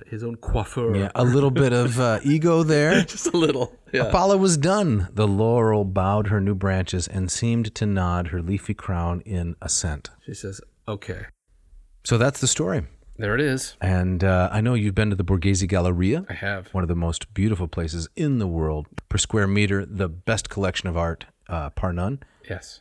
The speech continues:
Speaker 2: And the famous Bernini.
Speaker 1: Yes, exactly. I, I knew exactly where you're going with this.
Speaker 2: Yeah.
Speaker 1: But in my mind, perhaps the greatest sculpture ever sculpted.
Speaker 2: Yes, it's
Speaker 1: Yeah.
Speaker 2: really incredible.
Speaker 1: Yep.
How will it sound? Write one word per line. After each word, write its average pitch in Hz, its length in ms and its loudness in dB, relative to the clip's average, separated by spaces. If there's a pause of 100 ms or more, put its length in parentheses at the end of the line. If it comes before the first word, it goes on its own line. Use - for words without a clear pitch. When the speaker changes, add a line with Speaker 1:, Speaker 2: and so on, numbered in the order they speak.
(140)
Speaker 2:
And 92 140 -6
the 90 80 -4
famous 139 380 0
Bernini. 117 560 0 (380)
Speaker 1:
Yes, - 480 -8
exactly. 107 520 -4
I, 107 60 -4
I 104 40 -4
knew 101 400 -10
exactly 113 340 -6
where 117 60 -4
you're 104 100 -6
going 101 200 -8
with 95 100 -10
this. 107 140 0
Speaker 2:
Yeah. 113 340 0
Speaker 1:
But 123 140 -8
in 131 120 -6
my 117 220 2
mind, 117 460 -2 (260)
perhaps 135 380 0
the 131 120 -6
greatest 113 840 -4 (120)
sculpture - 680 -6
ever 101 220 -6
sculpted. - 500 -10
Speaker 2:
Yes, 104 360 0
it's 90 140 -6
Speaker 1:
Yeah. - 100 -4
Speaker 2:
really 87 280 0
incredible. 80 540 -6
Speaker 1:
Yep. 110 220 -4